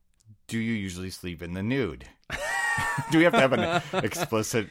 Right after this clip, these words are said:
Speaker 1: episode on
Speaker 2: No,
Speaker 1: <laughs> Yes,
Speaker 2: no.
Speaker 1: pretty much exclusively, never, occasionally, only if it's too hot.
Speaker 2: Nope,
Speaker 1: Is that
Speaker 2: I do
Speaker 1: a,
Speaker 2: not
Speaker 1: is that
Speaker 2: sleep,
Speaker 1: a never?
Speaker 2: I do not sleep in the nude.
Speaker 1: Okay. Do you usually set an alarm before going to sleep?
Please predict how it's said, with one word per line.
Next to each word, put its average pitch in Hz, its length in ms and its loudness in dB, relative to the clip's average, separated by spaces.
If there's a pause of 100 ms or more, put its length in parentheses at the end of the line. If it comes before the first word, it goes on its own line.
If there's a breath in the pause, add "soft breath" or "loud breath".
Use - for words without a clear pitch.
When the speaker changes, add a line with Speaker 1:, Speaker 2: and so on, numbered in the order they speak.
Speaker 1:
episode 98 480 -2
on 92 80 2
Speaker 2:
No, 107 400 0
Speaker 1:
<laughs> - 60 -10
Yes, 156 200 8
Speaker 2:
no. 95 100 -4
Speaker 1:
pretty 165 180 4
much 160 260 6
exclusively, 131 720 0
never, 131 500 6 (180 loud breath)
occasionally, 110 600 0
only 104 320 0
if 95 120 -6
it's - 180 -10
too 90 220 -10
hot. 71 360 -8 (140)
Speaker 2:
Nope, 107 300 -12
Speaker 1:
Is - 40 -14
that 80 140 -6
Speaker 2:
I 85 60 -6
do 90 40 -10
Speaker 1:
a, 92 40 -12
Speaker 2:
not 95 220 -10
Speaker 1:
is 95 60 -10
that 98 160 -2
Speaker 2:
sleep, 92 80 -4
Speaker 1:
a - 20 -4
never? 101 440 0
Speaker 2:
I 95 60 -12
do 90 60 -14
not 90 220 -14
sleep 98 300 -16
in 92 60 -18
the 87 60 -16
nude. 85 360 -14
Speaker 1:
Okay. 92 300 -6 (680 soft breath)
Do 135 100 0
you 147 140 6
usually 151 460 2
set 143 320 2
an 135 140 0
alarm 165 460 8
before 104 300 0
going 90 240 -4
to 87 60 -4
sleep? - 380 -12